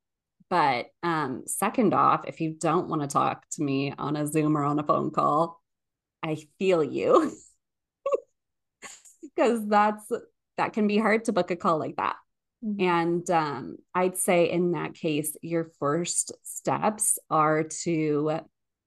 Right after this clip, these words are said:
Speaker 1: gosh, it's so hard 'cause there's so much that goes into it, right? 'Cause for some people, it's gonna be, "What can I cut out that's not serving me anymore?" And for other people, it's gonna be, "What can I add in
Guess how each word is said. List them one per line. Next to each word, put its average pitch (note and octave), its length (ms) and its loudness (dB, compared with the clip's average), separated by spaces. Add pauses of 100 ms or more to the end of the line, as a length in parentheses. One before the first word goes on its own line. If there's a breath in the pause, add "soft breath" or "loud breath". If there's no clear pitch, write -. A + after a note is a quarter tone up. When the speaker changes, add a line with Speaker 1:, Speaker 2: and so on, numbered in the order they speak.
(760)
Speaker 1:
gosh, G3+ 280 -2
it's - 280 -6
so F3+ 180 2
hard D#3 260 -2
'cause F3+ 120 -10
there's D#3+ 280 -4
so E3+ 180 0
much F3 280 -2
that - 140 -8
goes D3+ 220 -2
into D#3+ 340 -2
it, - 100 -6
right? C#3+ 220 -4
'Cause - 300 -4
for E3+ 100 2
some G3+ 320 2
people, E3 320 0
it's D#3+ 180 -6
gonna E3 200 0
be, C#3+ 360 -4 (340)
"What E3 240 2
can G#3+ 140 2
I E3 100 4
cut D#3 280 -2
out D3+ 440 2 (920)
that's F3+ 220 -2
not E3 200 -2
serving F3 340 0
me C2 140 -6
anymore?" A1 500 -10 (720)
And F3+ 140 0
for - 120 0
other G3+ 240 2
people, E3 300 0
it's - 180 -4
gonna E3 140 0
be, D3+ 120 0
"What C#3+ 200 -2
can E3 100 -2
I C3 100 -4
add C#3 260 -4
in D3 440 -2